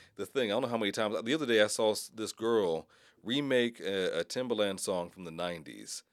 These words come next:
with cups of water and other dishes and other random things around her house, but remade the song, the whole song,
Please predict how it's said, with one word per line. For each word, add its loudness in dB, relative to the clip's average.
with -2
cups -4
of -10
water 2
and -6
other -2
dishes -4
and -4
other 0
random 0
things -6
around -4
her -4
house, -8
but -10
remade 0
the -8
song, 0
the -10
whole -2
song, -2